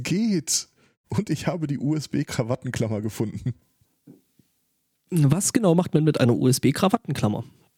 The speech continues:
Speaker 1: Wir werden es rausfinden, wenn die Lieferung da ist.
Speaker 2: <laughs> Natürlich. Wobei, ich meine, wenn du da dann so einen YubiKey reinbaust, dann ist das doch schon wieder cool und praktisch.
Speaker 1: Oh, da, da,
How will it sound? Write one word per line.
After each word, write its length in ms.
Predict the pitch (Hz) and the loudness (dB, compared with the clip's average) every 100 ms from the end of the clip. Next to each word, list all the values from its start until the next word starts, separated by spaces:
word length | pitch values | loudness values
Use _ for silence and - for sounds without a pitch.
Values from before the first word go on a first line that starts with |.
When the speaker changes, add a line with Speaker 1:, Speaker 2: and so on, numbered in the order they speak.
| _ _ | _ _
Speaker 1:
Wir 220 | 110 117 | -2 -2
werden 180 | 113 160 | -2 -2
es 120 | 190 | -2
rausfinden, 400 | 220 254 - 123 131 | -2 -4 -4 -4 -2
wenn 60 | |
die 80 | 156 | -4
Lieferung 320 | 240 - 113 | -4 -4 -4
da 180 | 107 104 | -2 -2
ist. 200 | 107 - 175 202 - 202 | -2 0 0 0 -2 -2
Speaker 2:
<laughs> 360 | - - 180 - | 0 0 -2 2
Natürlich. 680 | 180 170 - 254 165 143 - _ _ - - - - - - _ _ _ _ _ _ _ - 123 | 2 2 0 2 4 2 -4 _ _ -20 -12 -8 -8 -10 -16 _ _ _ _ _ _ _ -6 -2
Wobei, 320 | 175 139 131 156 | 0 2 4 4
ich 140 | 160 | 4
meine, 160 | 147 143 | 2 4
wenn 80 | |
du 80 | 139 | 2
da 180 | 127 123 | 2 2
dann 160 | 180 165 | 2 4
so 120 | 147 | 4
einen 80 | 135 | 4
YubiKey 460 | 135 156 220 - | 4 2 2 0
reinbaust, 500 | 226 226 240 262 247 | 2 2 2 2 2
dann 80 | 185 | 0
ist 140 | 180 - | -2 -2
das 80 | - | -2
doch 100 | 180 | -2
schon 200 | - 180 | 0 2
wieder 160 | 180 - | 2 0
cool 120 | 220 190 | 2 2
und 100 | 185 | 0
praktisch. 560 | - - 131 117 - - _ _ _ - - - - | -4 -2 -2 -2 -6 -16 _ _ _ -16 -14 -14 -6
Speaker 1:
Oh, 200 | 107 104 | -4 -4
da, 80 | - | -6
da, 220 | - 101 | -6 -6